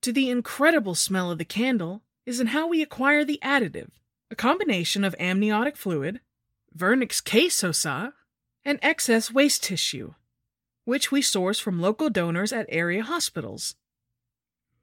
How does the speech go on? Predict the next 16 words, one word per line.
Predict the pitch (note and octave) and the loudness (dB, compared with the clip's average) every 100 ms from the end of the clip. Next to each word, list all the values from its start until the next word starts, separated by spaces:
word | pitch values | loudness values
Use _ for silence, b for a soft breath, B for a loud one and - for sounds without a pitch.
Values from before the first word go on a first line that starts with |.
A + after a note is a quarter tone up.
| - | -4
With | F#3+ | -2
the | G3 | 2
uproar | G#3+ - G3+ F#3+ | 2 2 0 0
from | - E3+ | 0 -2
the | D#3+ | -2
rest | E3 E3+ | -2 -2
of | D#3 | -2
the | D3 | -6
party, | - F3+ D#3 B2 - _ _ _ _ _ - | -6 -6 -6 -8 -14 _ _ _ _ _ -10
I | E3 | -4
almost | G3+ C#4+ E4+ - F#3 | 0 2 2 0 0
missed | F3 G#3+ G3 - | 2 4 2 -2
what | F3 D#3+ | -6 -6
Regina | D#3+ D3+ E3+ D#3+ | -8 -6 -6 -4
was | C3+ | -6
saying. | - - E3+ - - | -6 -6 -6 -10 -14